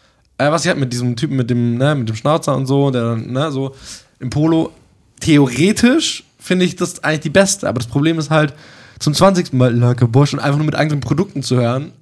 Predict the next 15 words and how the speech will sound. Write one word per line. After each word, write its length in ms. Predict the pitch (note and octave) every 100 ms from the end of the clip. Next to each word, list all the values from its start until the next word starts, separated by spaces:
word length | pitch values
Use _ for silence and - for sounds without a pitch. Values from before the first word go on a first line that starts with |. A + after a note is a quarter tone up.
| -
ist 180 | C#3 -
halt 160 | D#3+ C#3
irgendwie 540 | C#3 E3+ F3 F3+ G3 _ _ _ _ _ -
vielleicht 260 | - D3 C#3+
für 60 |
die 60 | C#3+
Marketingabteilung 960 | C3 D3+ F3+ D#3 C3+ B2+ - C#3 B2
geil, 260 | A#2 C3 F3+
weil 100 | D#3
sie 80 | C3+
irgendwie 280 | C3+ C3+ C3+
neue 260 | B2+ D3
Produkte 400 | C#3 C3+ C#3+ D#3
wieder 180 | D#3 D#3+
ver-, 360 | D#3+ D#3 D3